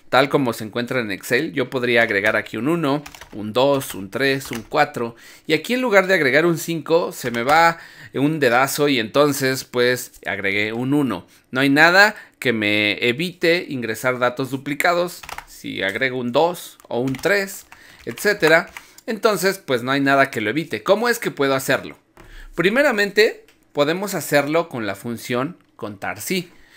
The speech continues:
¿Cómo es que va a hacer esto? Vamos a escribir igual, contar punto si, y me pide un rango y un criterio. Esto va a ser bien sencillo, le vamos a decir que nos cuente de todo este rango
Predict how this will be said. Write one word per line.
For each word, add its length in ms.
¿Cómo 280
es 140
que 160
va 80
a 60
hacer 240
esto? 340
Vamos 340
a 280
escribir 560
igual, 460
contar 540
punto 360
si, 460
y 120
me 120
pide 460
un 200
rango 480
y 140
un 140
criterio. 500
Esto 240
va 80
a 20
ser 140
bien 180
sencillo, 640
le 140
vamos 320
a 40
decir 520
que 500
nos 240
cuente 640
de 120
todo 220
este 220
rango 500